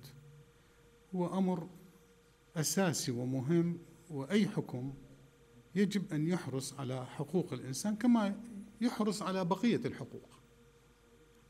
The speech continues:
حقوق الإنسان عديدة في الحياة، في العمل،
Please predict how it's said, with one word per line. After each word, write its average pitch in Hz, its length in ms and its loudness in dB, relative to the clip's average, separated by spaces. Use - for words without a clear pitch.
حقوق 151 360 -2
الإنسان 135 520 -2
عديدة 151 540 -2
في 180 140 -8
الحياة، 131 520 -4
في - 180 -10
العمل، 151 580 -2